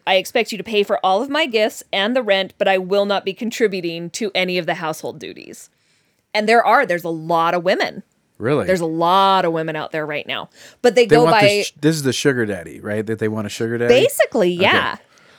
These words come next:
Speaker 1: But, and, like, kind of, and I hate to say it, but not give anything in return because it's not,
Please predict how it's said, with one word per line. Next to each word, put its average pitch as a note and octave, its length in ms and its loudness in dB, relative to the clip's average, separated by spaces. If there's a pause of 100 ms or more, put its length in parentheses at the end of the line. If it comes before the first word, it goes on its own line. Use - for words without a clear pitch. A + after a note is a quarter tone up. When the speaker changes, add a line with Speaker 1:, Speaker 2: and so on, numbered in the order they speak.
Speaker 1:
But, G#3 580 2
and, G#3 140 2
like, G#3 220 0
kind G4 200 -2
of, D#4+ 120 0 (100)
and C#4 100 -12
I E4+ 60 -6
hate A#4+ 240 -2
to A4+ 80 -6
say - 160 -4
it, C#4 60 -6
but - 140 -4
not G#3 280 0
give G#3+ 240 0
anything G#3 360 -2
in F#3+ 120 -2
return G3+ 380 -2
because C#4+ 300 -4
it's D#4 200 -2
not, D4+ 360 0